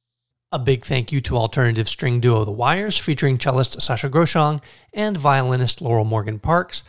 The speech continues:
for playing the wonderful music you've heard on today's and previous episodes of Dog Words. Supporting The Wires supports our mission. Now you can join Laurel and Sasha as they explore new music and delve into the inspiration behind each work as hosts of Sound Currents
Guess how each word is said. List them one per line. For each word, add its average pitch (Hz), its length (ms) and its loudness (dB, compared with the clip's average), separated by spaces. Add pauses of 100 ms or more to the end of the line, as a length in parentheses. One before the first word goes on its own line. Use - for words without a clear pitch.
(180)
for - 140 -8
playing 147 320 2
the 131 80 2
wonderful 165 400 2
music 135 340 0
you've 143 140 2
heard 127 160 2
on 120 120 0
today's 131 480 2
and 160 320 -2
previous 156 440 0
episodes 127 400 0
of 127 80 0
Dog 135 280 2
Words. - 320 -10 (420)
Supporting 127 480 -2
The 123 40 0
Wires 135 500 0
supports - 480 -2
our 131 140 4
mission. - 480 0 (320)
Now 143 140 2
you 160 160 4
can 143 120 2
join 135 280 6
Laurel 127 260 4
and 117 100 0
Sasha 120 400 2
as 131 140 0
they 123 140 2
explore 123 480 0
new 151 240 4
music 165 400 0 (240)
and 131 160 0
delve 139 200 4
into 131 200 2
the 135 140 -2
inspiration 202 580 2
behind 120 320 2
each 117 200 -2
work 131 300 2 (220)
as 131 180 0
hosts 156 400 2
of 131 240 4 (180)
Sound 208 440 0
Currents - 420 -6